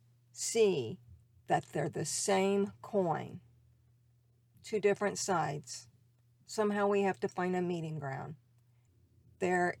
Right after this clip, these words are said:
needs to happen a bridge. There desperately needs to happen a coming together and not a pitting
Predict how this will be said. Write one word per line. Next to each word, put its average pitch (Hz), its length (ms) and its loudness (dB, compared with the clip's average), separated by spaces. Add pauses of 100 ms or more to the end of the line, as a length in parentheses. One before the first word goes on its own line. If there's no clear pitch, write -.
(140)
needs 220 380 4
to 240 180 0
happen 196 720 0 (160)
a 180 80 4
bridge. 160 800 -4 (1040)
There 208 360 4 (180)
desperately 214 640 2
needs 175 420 -2
to 185 120 -2
happen 151 640 -6 (140)
a - 80 -8
coming 185 600 -6
together 120 720 -6 (280)
and 180 180 -2
not 175 260 0
a 170 100 -6
pitting 190 640 0